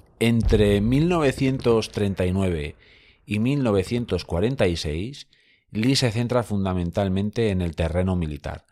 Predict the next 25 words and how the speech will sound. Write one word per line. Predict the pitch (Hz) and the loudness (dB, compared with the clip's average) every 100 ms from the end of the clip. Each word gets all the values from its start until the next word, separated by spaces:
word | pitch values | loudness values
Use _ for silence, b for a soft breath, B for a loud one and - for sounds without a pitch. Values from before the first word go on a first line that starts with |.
| b b b | b b b
Parece | - 98 120 | -2 -2 0
que | 117 | 0
la | |
influencia | 113 104 98 110 117 113 | 0 0 0 -2 -2 -4
de | 127 | -4
su | 98 | -4
padre, | - 80 71 82 113 | -4 -2 -2 -4 -4
os | - 80 | -4 -6
recuerdo | 73 90 90 73 | -4 -2 -2 -2
que | 85 | -2
era | 85 | 0
el | 85 | -2
teniente | 80 76 82 92 | -2 -4 -2 -4
coronel | 87 78 82 82 78 | -4 -2 -2 -2 -4
Jeffrey | 87 104 92 | -6 -6 -8
Trollope | 78 85 87 78 - | -6 -2 0 -2 -4
Lee, | 85 87 98 87 120 _ B B B B B | -6 -4 -4 -6 -12 _ B B B B B
había | 98 110 135 | -2 0 2
calado | 101 90 82 | 2 2 2
en | 78 | 0
él. | 73 71 69 b b b b | -4 -6 -12 b b b b
Esta | - 120 139 | -6 0 0
etapa | 135 135 147 156 - - _ _ _ _ _ _ _ - - | 2 0 0 -2 -4 -16 _ _ _ _ _ _ _ -12 -4
no | 110 110 | 0 0
fu-, | - | -4